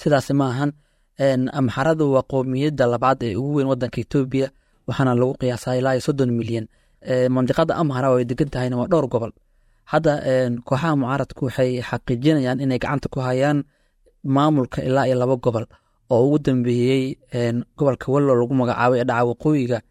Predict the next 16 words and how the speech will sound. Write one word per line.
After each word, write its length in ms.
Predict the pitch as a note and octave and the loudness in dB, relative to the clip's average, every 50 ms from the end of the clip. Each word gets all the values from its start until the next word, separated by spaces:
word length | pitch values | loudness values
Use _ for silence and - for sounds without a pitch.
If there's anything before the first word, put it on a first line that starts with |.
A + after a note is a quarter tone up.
| _ _ _ _ _ - | _ _ _ _ _ -6
ee, 140 | C3+ B2 B2 - | -2 -2 -2 0
Amhara. 400 | - C#3+ B2 - - A2 A2+ G#2+ - _ _ _ _ _ - | 0 0 0 0 0 -4 -4 -4 -8 _ _ _ _ _ -8
Waxaa 200 | C#3+ - D#3 D3 | -4 0 0 0
jiro, 320 | C3+ - C#3+ C#3+ D#3 D#3+ D3 - - | 2 2 0 2 4 2 2 0 -2
ee, 400 | - C#3+ B2+ B2 B2 B2 B2 A#2+ | -4 -2 0 2 2 0 0 -2
gobollo 400 | B2+ - - B2+ C3 B2+ C3 C#3+ D3 | -4 0 0 2 4 4 4 4 2
dhowr 240 | C#3 D#3+ D3 C3+ A#2 | 2 2 0 0 0
ah 140 | B2+ C#3 D3 | -2 -2 0
oo 100 | B2 A#2+ B2 | 2 2 2
ay 60 | - | 2
ka 100 | - F3 | 2 0
mid 180 | D#3 D3 C3 C3+ | 0 0 0 -2
yihiin, 380 | C3+ B2+ C3+ C#3+ D3+ D3+ C#3+ C3+ _ _ _ _ _ _ _ _ - | -2 -2 0 2 4 4 2 0 _ _ _ _ _ _ _ _ -2
een, 440 | C3 B2+ B2 B2 B2 A#2+ A#2+ A#2+ B2 - - D3 | 0 0 2 2 2 2 2 2 0 -2 -4 -2
gobolka 720 | C#3 C#3+ C3+ C3 A#2+ - - B2+ A#2+ A#2+ A#2+ A#2+ A#2 A#2 - | 0 4 4 4 2 0 -2 -2 -2 0 0 -2 -4 -6 -4
Gondar, 420 | - A#2 C#3+ D3+ D3+ C#3 D3 C3+ | -2 2 2 2 4 2 0 0